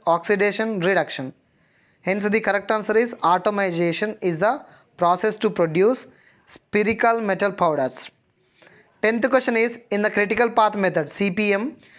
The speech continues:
So the cost time slope of an activity is given by. This question came in gate twenty twenty exam. So the answer is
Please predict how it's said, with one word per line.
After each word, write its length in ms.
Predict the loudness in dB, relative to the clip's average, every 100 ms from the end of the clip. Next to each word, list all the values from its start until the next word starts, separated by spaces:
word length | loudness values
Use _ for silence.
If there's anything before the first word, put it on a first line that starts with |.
| -20 -6
So 120 | -2
the 140 | 0
cost 380 | 2 2 2 2
time 280 | 2 2 0
slope 280 | 0 2 2
of 160 | 0
an 100 | 0
activity 440 | 0 -2 -2 0 0
is 100 | 0
given 340 | 0 0 0
by. 240 | 0 -2 -8 _ -20 -20 -16 -2
This 200 | -2 0
question 440 | 0 0 -2 -4
came 460 | -2 0 0 -6 -12 _
in 220 | -2 0
gate 240 | 0 0 -2
twenty 340 | -4 -2 -2
twenty 240 | -2 0
exam. 420 | 0 0 -4 -4 -10 _ _ -20 _
So 120 | -6 -2
the 140 | 2
answer 320 | 0 0 0
is 240 | 0 0